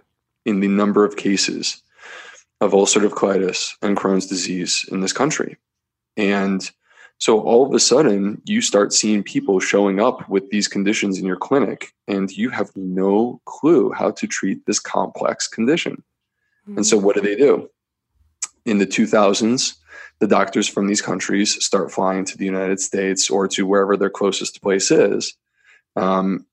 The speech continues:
to try to learn more about how we treat these conditions because they've never seen it before.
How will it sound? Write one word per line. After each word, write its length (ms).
to 420
try 300
to 220
learn 280
more 480
about 500
how 220
we 180
treat 340
these 200
conditions 580
because 560
they've 140
never 180
seen 220
it 100
before. 340